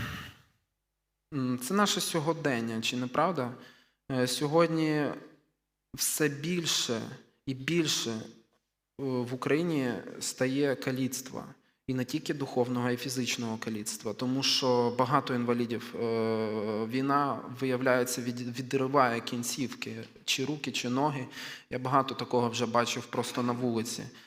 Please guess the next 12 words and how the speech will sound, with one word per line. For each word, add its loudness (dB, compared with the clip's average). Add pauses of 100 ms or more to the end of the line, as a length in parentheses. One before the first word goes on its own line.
(480)
Ну, 2
людина 6
так 6
може 8
жити, 0 (200)
але 4
не 2
так 6
вже -2
це -4
легко. 0 (640)
І 6